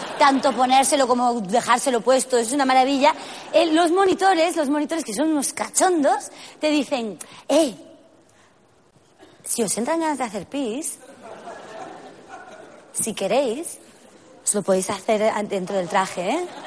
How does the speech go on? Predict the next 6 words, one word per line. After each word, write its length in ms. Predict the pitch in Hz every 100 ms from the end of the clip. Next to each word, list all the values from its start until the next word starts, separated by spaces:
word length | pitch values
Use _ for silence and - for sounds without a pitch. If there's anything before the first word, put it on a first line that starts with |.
| - - - - - -
Que 100 | 269
así 260 | 220 254
entráis 440 | 247 262 226 254 -
en 120 | 226
calor. 360 | 214 175 170 160 - - - - - - - - - - - - - - - - - - - - - - - - - -
Sí. 500 | - - 320 302